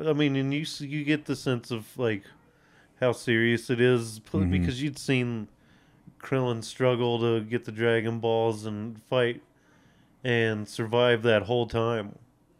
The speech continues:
Speaker 2: Yeah.
Speaker 1: And then when he gets just snuffed out in an instant, you're just like, "Oh, shit." And it totally is perfect for when Goku flips out and turns into a Super Saiyan. Like,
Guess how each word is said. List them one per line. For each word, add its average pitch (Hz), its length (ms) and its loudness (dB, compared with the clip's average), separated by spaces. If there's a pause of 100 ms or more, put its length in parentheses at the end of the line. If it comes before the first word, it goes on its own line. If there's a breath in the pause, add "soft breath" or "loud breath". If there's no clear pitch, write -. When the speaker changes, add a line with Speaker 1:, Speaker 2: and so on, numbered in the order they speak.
(100)
Speaker 2:
Yeah. 71 380 0 (240 soft breath)
Speaker 1:
And 120 140 -2
then 123 140 2
when 123 120 2
he 120 100 2
gets 113 300 -2
just - 300 -10 (300)
snuffed 135 520 -2
out 120 420 2 (400)
in 127 140 -4
an 110 160 -4
instant, 117 600 -2
you're 120 160 -6
just 113 260 -12
like, 104 260 -2
"Oh, 139 260 0
shit." 123 480 -8 (1120 soft breath)
And 135 100 2
it 147 140 0
totally 170 440 6
is 113 220 0
perfect 127 600 2
for 107 560 -2
when 107 640 -8
Goku 107 420 -4
flips - 480 -8
out 107 240 0
and 107 160 -10
turns 107 300 -6
into 104 260 -6
a 95 40 -4
Super 117 340 -8
Saiyan. 98 420 -8
Like, 98 220 -8